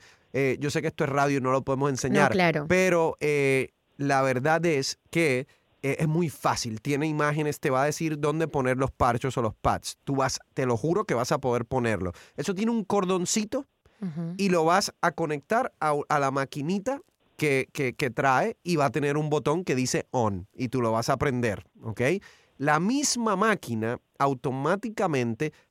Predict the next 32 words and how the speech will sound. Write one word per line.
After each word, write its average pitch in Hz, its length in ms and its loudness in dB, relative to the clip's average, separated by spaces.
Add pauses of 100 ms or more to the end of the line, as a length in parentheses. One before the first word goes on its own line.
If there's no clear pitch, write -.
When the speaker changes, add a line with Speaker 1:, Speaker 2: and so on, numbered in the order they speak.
(100)
Speaker 1:
va 151 220 2
a 190 60 4
detectar 160 840 0
el 135 220 0
ritmo 185 600 0
del 143 140 -2
corazón 117 480 0
del 117 140 0
paciente. 147 560 0 (300)
Si 185 200 -2
es, 202 240 -4 (160)
si 190 240 -2
es 214 160 -2
un 269 180 -2
ritmo 135 540 0 (140)
incompatible 156 1000 -2
con 147 240 0
la 113 120 2
vida, 131 420 2 (580)
el 143 320 0
mismo 233 520 0
aparato 147 800 0
te 123 140 -2
va 120 340 2
a 156 100 0
decir 151 520 -2 (300)
"shock - 640 -2 (240)
required". 123 720 0 (200)
Speaker 2:
Oh 190 120 -4
my 170 260 -6 (220)
Speaker 1:
¿Ok? - 200 -4
Speaker 2:
goodness. 170 480 -2